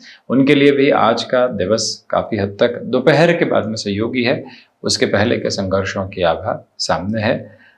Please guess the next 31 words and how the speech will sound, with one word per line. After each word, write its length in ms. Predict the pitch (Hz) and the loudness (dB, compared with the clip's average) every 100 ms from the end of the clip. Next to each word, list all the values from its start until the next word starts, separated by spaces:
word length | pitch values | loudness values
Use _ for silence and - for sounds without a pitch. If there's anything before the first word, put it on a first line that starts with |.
| _ _ | _ _
आज 200 | - 95 | -2 -2
के 120 | - 101 | -2 -2
दिवस 340 | 95 107 - | 0 -2 -2
में 280 | 107 104 - 82 | -4 -4 -6 -12
ध्यान 400 | 82 98 117 113 | -4 -2 -2 -4
की 60 | |
तरफ 220 | - 90 87 | -6 -6 -4
जाना, 420 | 85 82 87 - _ _ _ - | -4 -4 -8 -10 _ _ _ -4
मन 180 | 107 | -2
को 180 | 110 107 | 0 0
मौन 300 | 87 98 131 | 0 2 2
की 80 | 123 | 0
तरफ 220 | 107 95 | -2 -4
लेकर 280 | 87 85 90 | -4 -6 -6
जाना, 460 | 90 82 90 92 - _ _ _ | -2 -4 -4 -8 -12 _ _ _
भीतर 360 | 95 107 107 117 | -4 -2 0 -2
की 160 | 110 113 | -2 -4
स्थिरता 480 | - 113 110 104 | -4 -4 -2 -2
को 160 | 101 104 | -2 -4
निरंतर 420 | 92 101 110 110 | -4 -4 -2 -4
प्राप्त 520 | 104 - 104 - - | -4 0 0 -2 -8
करते 540 | - 95 - 110 82 71 - - | -4 -4 -2 -4 -4 -6 -18 -10
चले 200 | 90 90 | -6 -4
जाना, 520 | 90 90 104 - - - - _ - | -2 0 0 -4 -8 -20 -20 _ -6
ये 100 | 90 | -4
सारी 340 | - 95 98 | 0 0 0
ही 200 | 95 107 | -4 -2
अवस्थाएं 560 | 87 90 92 - 95 - | -2 -2 -6 -8 -8 -6
आपके 380 | - 90 - 90 | -8 -8 -12 -10
लिए 160 | 92 | -8
अत्यंत 720 | - - - 104 98 95 - | -8 -10 -12 -8 -8 -8 -14